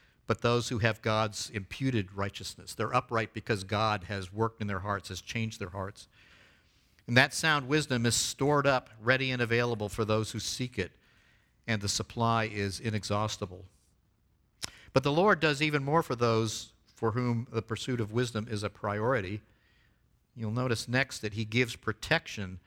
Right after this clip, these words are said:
to those who live according to wisdom. Second half of verse seven says this, "He is a shield to those who walk in integrity, guarding the paths of justice,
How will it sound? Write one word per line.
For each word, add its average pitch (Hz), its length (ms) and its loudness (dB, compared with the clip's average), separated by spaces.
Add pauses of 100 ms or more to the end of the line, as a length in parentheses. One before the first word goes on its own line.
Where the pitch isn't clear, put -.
(560)
to - 80 2
those 113 320 2
who 120 80 -4
live 110 240 2
according 110 460 -2
to 101 80 -2
wisdom. 98 500 -2 (640)
Second - 380 0
half 120 260 0
of 107 100 -8
verse 107 200 0
seven 107 360 0
says 98 300 -4
this, 110 420 0 (1000)
"He 156 220 4
is 147 140 4
a 131 120 4
shield 117 800 0 (180)
to 123 100 2
those 127 340 2
who 123 100 -6
walk 113 520 0
in 113 340 -2
integrity, 104 720 -4 (1400)
guarding 143 380 6
the 139 100 -2
paths 123 440 -2
of 110 100 -8
justice, 113 720 -4